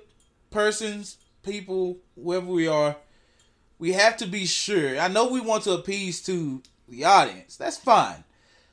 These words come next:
But be sure to get the right angle, the right light of it. And I think, I think,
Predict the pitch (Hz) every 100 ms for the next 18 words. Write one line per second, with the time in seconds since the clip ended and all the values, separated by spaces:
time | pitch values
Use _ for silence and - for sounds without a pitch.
0 | _ 180 165 185 302 - - 269 247 156
1 | 139 - 127 151 175 131 127 151 143 -
2 | 139 139 131 123 123 123 113 127 120 98
3 | 80 87 - _ _ _ - 151 170 196
4 | 185 - - 143 147 165 160 143 -